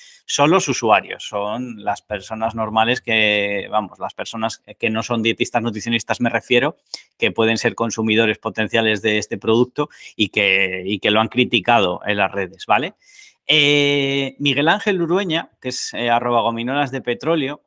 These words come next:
que hemos hablado muchas veces de, de artículos suyos y de tweets suyos aquí, sí que hizo una referencia a que él ya habló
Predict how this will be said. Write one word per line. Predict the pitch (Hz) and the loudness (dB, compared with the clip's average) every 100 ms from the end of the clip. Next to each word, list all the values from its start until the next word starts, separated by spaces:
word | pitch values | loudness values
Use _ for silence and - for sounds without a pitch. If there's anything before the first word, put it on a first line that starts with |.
| _ | _
que | 110 | -6
hemos | 110 117 120 | -6 -6 -4
hablado | 120 117 117 | -2 -2 -2
muchas | 113 117 | -6 -8
veces | 120 - 117 | -6 -6 -4
de, | 117 113 113 110 110 | 0 0 0 -4 -8
de | 117 117 110 113 | -8 -4 0 2
artículos | 113 104 107 120 110 | 2 0 -4 -2 -2
suyos | - 156 127 120 | 2 2 2 0
y | 113 | -4
de | 104 107 104 | -2 -2 -2
tweets | 123 117 | -6 -6
suyos | - 139 123 120 | -4 -2 0 0
aquí, | 120 180 190 - - - _ - | 0 0 -2 -8 -20 -20 _ -2
sí | - 156 151 | 2 2 2
que | 175 | 2
hizo | 170 175 | 2 0
una | 170 160 | 0 0
referencia | 160 - 156 165 - 160 156 - | 0 -2 -2 -2 0 4 4 4
a | 117 113 | 0 0
que | 120 123 | 2 2
él | 151 | 2
ya | 147 165 | 2 2
habló | 139 143 147 101 | 2 0 -2 -4